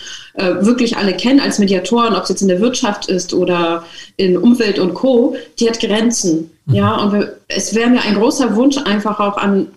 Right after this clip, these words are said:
Speaker 1: <clears throat> alle Mediatoren, dass wir auch anerkennen, dass eine Mediation Grenzen hat
Speaker 2: Mhm.
Speaker 1: und dass wir diesen Namen Mediation nicht für jeden Konflikt, wie soll ich da vielleicht auch sagen, missbrauchen,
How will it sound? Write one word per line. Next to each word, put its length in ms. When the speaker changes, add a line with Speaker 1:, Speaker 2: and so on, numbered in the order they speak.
Speaker 1:
<clears throat> 320
alle 280
Mediatoren, 540
dass 260
wir 140
auch 140
anerkennen, 420
dass 120
eine 180
Mediation 480
Grenzen 480
hat 340
Speaker 2:
Mhm. 80
Speaker 1:
und 80
dass 140
wir 80
diesen 260
Namen 360
Mediation 800
nicht 460
für 100
jeden 360
Konflikt, 680
wie 140
soll 100
ich 80
da 140
vielleicht 280
auch 80
sagen, 380
missbrauchen, 800